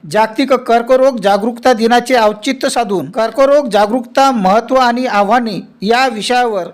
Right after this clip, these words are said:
एक दिवसीय मार्गदर्शन कार्यशाळेचे आयोजन करण्यात आले. दिनांक चार फेब्रुवारी हा दिवस जागतिक कर्करोग जागरूकता दिन म्हणून संपूर्ण विश्वात साजरा केला जातो. या दिवसानिमित्त श्रीमंत राजे विजयसिंह जाधव वंश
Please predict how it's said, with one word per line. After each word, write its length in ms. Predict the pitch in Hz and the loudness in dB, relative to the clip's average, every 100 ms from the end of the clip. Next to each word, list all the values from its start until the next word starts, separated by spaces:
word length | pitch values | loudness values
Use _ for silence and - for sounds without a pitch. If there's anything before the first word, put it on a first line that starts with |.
| - | -8
एक 280 | 220 269 233 | -2 -2 -4
दिवसीय 400 | 208 226 247 262 | -8 -8 -2 -2
मार्गदर्शन 760 | 226 185 202 220 226 233 233 262 | -2 -2 -2 -2 -2 -4 -4 -4
कार्यशाळेचे 680 | 220 226 269 247 240 240 269 | -2 -4 -6 -2 -2 -2 -2
आयोजन 400 | 208 208 208 233 | -2 -2 -2 -2
करण्यात 340 | 208 196 185 | -2 -4 -4
आले. 200 | 156 143 - 165 | -6 -6 -8 0
दिनांक 360 | 240 285 294 | 2 2 2
चार 340 | 302 277 254 294 | 0 2 0 2
फेब्रुवारी 480 | 247 247 285 277 277 | 0 2 4 4 4
हा 220 | 277 220 | 2 2
दिवस 320 | 262 254 269 269 | 0 0 0 2
जागतिक 440 | 214 220 254 269 - | 0 -2 -2 -2 2
कर्करोग 520 | 240 240 262 277 247 | 0 2 2 2 2
जागरूकता 500 | 208 214 262 - 262 | 0 0 -4 0 0
दिन 220 | 220 254 | 0 0
म्हणून 280 | 226 233 269 | 0 0 0
संपूर्ण 500 | - 208 214 254 254 | -2 -2 -2 0 0
विश्वात 320 | 226 - 277 | 0 0 0
साजरा 340 | 269 220 208 240 | 2 2 2 0
केला 200 | 233 214 | 0 2
जातो. 360 | 190 - 240 240 - | 0 0 -4 -6 -6
या 180 | 220 285 | -2 -2
दिवसानिमित्त 720 | 254 247 285 269 277 277 277 294 302 - - | -2 0 0 2 -2 -2 0 2 0 -4 -10
श्रीमंत 480 | - 247 277 269 | 0 2 2 2
राजे 440 | 277 254 226 240 269 | 2 2 0 2 0
विजयसिंह 560 | 214 196 269 254 262 254 | 0 0 0 0 2 2
जाधव 480 | 214 214 247 208 143 - _ - | 2 2 2 2 0 -10 _ -4
वंश 300 | 202 269 269 | 0 0 2